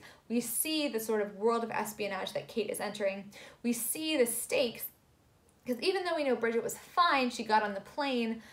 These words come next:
um, she's, like, late for the plane, we c-, we can see how dangerous it was for Bridget,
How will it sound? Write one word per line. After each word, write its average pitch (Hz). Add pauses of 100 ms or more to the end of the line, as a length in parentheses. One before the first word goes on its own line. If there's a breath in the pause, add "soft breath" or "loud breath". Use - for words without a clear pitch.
(140 loud breath)
um, 202
she's, 208
like, 208
late 208
for -
the 196
plane, 214 (320 loud breath)
we 240
c-, 220 (140)
we 240
can 233
see 302
how 262
dangerous 240
it 220
was 208
for - (400)
Bridget, 269